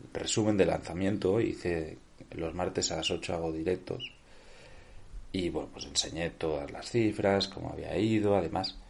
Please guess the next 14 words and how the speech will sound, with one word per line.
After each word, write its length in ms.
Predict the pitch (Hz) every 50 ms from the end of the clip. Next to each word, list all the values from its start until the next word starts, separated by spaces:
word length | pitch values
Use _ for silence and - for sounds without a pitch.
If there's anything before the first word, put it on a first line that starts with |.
| - - - - - - - - - - - - - - - - - -
Y 300 | 113 113 123 - - - - - - - - - - - - -
llevé 500 | - 87 85 92 92 87 87 92 92 95
como 520 | - 123 117 110 104 98 90 87 80 - - - - -
una 180 | 92 92 85
sorpresa, 720 | 82 - 90 85 82 - 113 123 123 127 139 156 - - - - - -
que 140 | - - 165
era 160 | - 92 90
esta, 320 | - - - - - - -
¿no? 80 | -
Expliqué 380 | 95 - - - - 78 - 78
el 100 | 78 76
tema 200 | 82 82 82 78
de 40 | 78
Samante 480 | - - 82 90 98 95 - 160 -